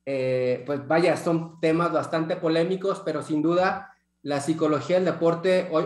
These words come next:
hoy por hoy está bastante consolidada. Se lo debemos, por supuesto, a grandes psicólogos como usted,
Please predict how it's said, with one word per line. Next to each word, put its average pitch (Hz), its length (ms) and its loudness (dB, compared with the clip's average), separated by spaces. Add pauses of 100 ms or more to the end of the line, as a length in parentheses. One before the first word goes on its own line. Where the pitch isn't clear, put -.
hoy 170 160 2
por 175 200 0
hoy 170 180 2
está 160 260 -4
bastante 151 1000 -4 (600)
consolidada. 143 840 2 (180)
Se 143 200 -2
lo 127 500 4
debemos, 156 380 2
por 151 180 0
supuesto, 156 580 -2
a 147 60 2
grandes 156 420 0
psicólogos 165 640 -2
como 135 180 -6
usted, 165 400 0